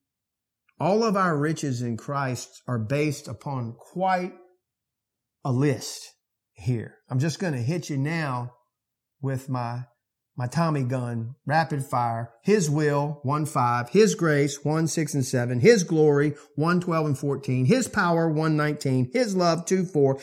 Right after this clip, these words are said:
His good pleasure, one nine. His purpose, one eleven. His calling, one eighteen. His inheritance, one eighteen. And his workmanship, two ten.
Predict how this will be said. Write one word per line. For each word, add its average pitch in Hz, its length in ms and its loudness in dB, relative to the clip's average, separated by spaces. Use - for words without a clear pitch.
His 240 220 8
good 220 220 10
pleasure, 175 320 6
one 151 300 4
nine. 139 300 2
His 277 180 8
purpose, 214 420 2
one 170 200 2
eleven. 147 400 2
His 294 220 4
calling, 220 420 6
one 180 120 4
eighteen. 156 500 2
His 285 180 8
inheritance, 220 600 8
one 170 140 2
eighteen. 165 440 4
And 240 240 12
his 220 220 12
workmanship, 247 1160 10
two 269 240 12
ten. 220 520 10